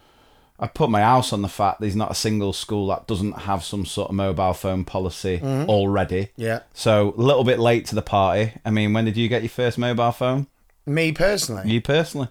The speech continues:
Speaker 2: Uh, Oh, God, I don't know, Nokia
Speaker 1: I'm
Speaker 2: thirty-three ten,
Speaker 1: saying
Speaker 2: maybe year eight?
Speaker 1: mid-two thousands,
Speaker 2: Year eight?
Speaker 1: mid-two thousands,
Speaker 2: Oh,
Speaker 1: probably.
Speaker 2: yeah, yeah, yeah.
Speaker 1: Yeah.
Speaker 2: Yeah.
Speaker 1: So, uh, it's only taken, what, there, twenty years to get,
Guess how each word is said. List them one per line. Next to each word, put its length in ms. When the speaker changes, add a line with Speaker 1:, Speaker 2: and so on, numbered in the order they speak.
Speaker 2:
Uh, 960
Oh, 500
God, 320
I 100
don't 140
know, 100
Nokia 320
Speaker 1:
I'm 100
Speaker 2:
thirty-three 540
ten, 100
Speaker 1:
saying 140
Speaker 2:
maybe 20
year 100
eight? 60
Speaker 1:
mid-two 260
thousands, 880
Speaker 2:
Year 100
eight? 100
Speaker 1:
mid-two 180
thousands, 500
Speaker 2:
Oh, 180
Speaker 1:
probably. 180
Speaker 2:
yeah, 160
yeah, 280
yeah. 240
Speaker 1:
Yeah. 280
Speaker 2:
Yeah. 160
Speaker 1:
So, 640
uh, 480
it's 100
only 140
taken, 380
what, 160
there, 200
twenty 300
years 480
to 160
get, 320